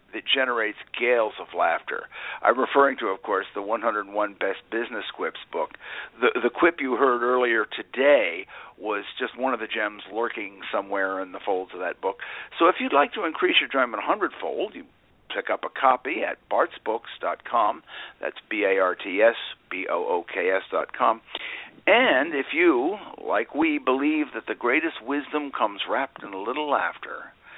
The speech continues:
why not visit bartsbooks dot com site,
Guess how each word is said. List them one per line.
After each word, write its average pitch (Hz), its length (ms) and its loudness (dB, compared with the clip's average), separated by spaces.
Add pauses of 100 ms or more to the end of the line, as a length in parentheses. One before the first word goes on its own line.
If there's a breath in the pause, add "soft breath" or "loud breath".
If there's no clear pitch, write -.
(280 loud breath)
why 196 140 4
not 254 260 -2
visit 92 320 -6
bartsbooks 104 600 2
dot 95 240 0
com 87 300 -2 (180)
site, 120 300 6